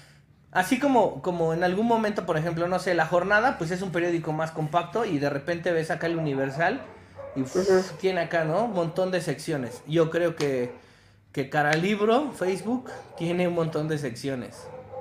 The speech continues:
Speaker 2: Ujú.
Speaker 1: para todo, ¿no? O sea, va
Speaker 2: Sí.
Speaker 1: desde el que vende, desde el que se contrata. Ahorita ya hay una sección la-, de trabajo, de generar trabajo.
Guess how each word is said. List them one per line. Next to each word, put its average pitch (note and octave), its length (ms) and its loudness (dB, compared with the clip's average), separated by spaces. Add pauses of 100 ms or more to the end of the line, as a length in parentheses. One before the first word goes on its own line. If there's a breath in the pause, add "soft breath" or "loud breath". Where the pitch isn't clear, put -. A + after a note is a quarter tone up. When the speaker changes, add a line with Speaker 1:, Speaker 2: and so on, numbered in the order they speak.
(120)
Speaker 2:
Ujú. G3 260 8
Speaker 1:
para C3 320 2
todo, C3 320 2
¿no? D3+ 220 -6 (480 soft breath)
O C3 80 0
sea, D#3 120 2
va E3+ 140 6
Speaker 2:
Sí. F#3 80 6
Speaker 1:
desde F3+ 180 8
el C3+ 160 -2
que D3 160 2
vende, G3 440 4
desde D#3 380 0
el C3 100 -4
que B2+ 120 -8
se B2+ 200 -6
contrata. E3+ 460 2
Ahorita G3 240 2
ya F#3+ 100 2
hay F#3 100 2
una F#3 140 -2
sección D#3+ 420 -4
la-, C#3 140 2
de C3 180 -2
trabajo, C#3+ 540 0
de E3+ 100 -2
generar C3+ 400 -4
trabajo. C#3 580 -4